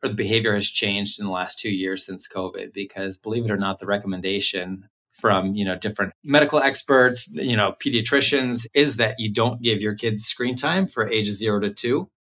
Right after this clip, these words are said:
No screen time, <laughs> which I don't know if anyone adheres to that, but then an hour a day for kids two to five.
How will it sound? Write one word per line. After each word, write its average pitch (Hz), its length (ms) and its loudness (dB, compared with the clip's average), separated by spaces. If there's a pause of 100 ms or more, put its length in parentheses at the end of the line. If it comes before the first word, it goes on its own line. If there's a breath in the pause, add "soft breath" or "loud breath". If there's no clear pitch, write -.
(120)
No 120 200 4
screen 139 340 2
time, 120 300 0
<laughs> 117 340 -4
which 127 220 0
I 107 120 -2
don't 156 140 0
know 113 80 -4
if 104 100 -6
anyone 113 380 -2 (320 loud breath)
adheres 135 360 4
to 127 80 2
that, 95 360 0
but 117 160 0
then 117 300 2
an 120 260 0
hour 117 300 6
a 104 80 0
day 95 260 -2
for - 220 -14
kids - 260 -6
two 110 140 -6
to 95 80 -8
five. 95 420 0